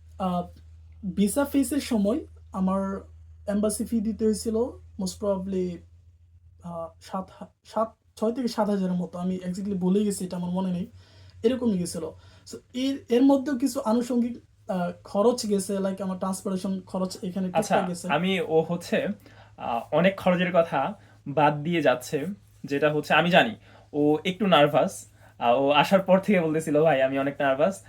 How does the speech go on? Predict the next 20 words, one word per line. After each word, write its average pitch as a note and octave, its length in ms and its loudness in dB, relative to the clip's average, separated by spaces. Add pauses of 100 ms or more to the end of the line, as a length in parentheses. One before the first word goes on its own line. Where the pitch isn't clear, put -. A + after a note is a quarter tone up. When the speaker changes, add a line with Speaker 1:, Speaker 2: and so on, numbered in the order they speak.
(320)
Speaker 2:
তো B2+ 100 -6
কথা D3+ 280 4
বলা, D#3 240 6
আহ, C3+ 520 6
গুলাও C#3 280 4
একটু C#3+ 200 0
নার্ভাসলি C#3+ 520 2
বলতেছে। D#3 380 -2 (420)
ওকে G3 140 0
যদি G#3 120 2
আমি G#3 100 4
একটু F#3+ 140 2
ধরায় E3 340 6
দেই, D#3+ 160 0
তাহলে E3 260 2
হচ্ছে D#3+ 220 -2
আপনাদের D#3 360 0
জন্য C#3 260 -2
ভালো B2+ 160 -4
হবে। D#3+ 220 -4